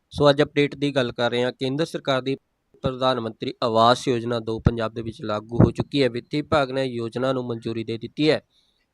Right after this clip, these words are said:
ਸਥਾਨਕ ਵਿਭਾਗ ਦੀ ਹਰੀ ਝੰਡੀ ਦੇ ਨਾਲ ਹੀ ਰਾਜ ਸਰਕਾਰ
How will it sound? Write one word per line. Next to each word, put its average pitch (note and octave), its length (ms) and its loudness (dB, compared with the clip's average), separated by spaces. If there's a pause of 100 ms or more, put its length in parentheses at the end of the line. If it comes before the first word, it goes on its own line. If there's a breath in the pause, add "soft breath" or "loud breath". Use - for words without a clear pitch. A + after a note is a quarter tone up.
(360)
ਸਥਾਨਕ D3 460 -2
ਵਿਭਾਗ D#3 300 -2
ਦੀ C3 160 -8
ਹਰੀ B2+ 200 -8
ਝੰਡੀ C3+ 280 -6
ਦੇ B2+ 140 -6
ਨਾਲ A#2+ 240 -4
ਹੀ B2 120 -6
ਰਾਜ A#2 180 -6
ਸਰਕਾਰ A#2 600 -6